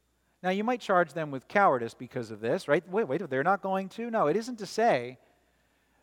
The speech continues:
that those who left were cowards, and is it to say that those who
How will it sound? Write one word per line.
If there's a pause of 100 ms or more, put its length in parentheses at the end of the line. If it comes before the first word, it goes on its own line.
(120)
that
those
who
left
were (200)
cowards,
and
is
it
to
say
that
those
who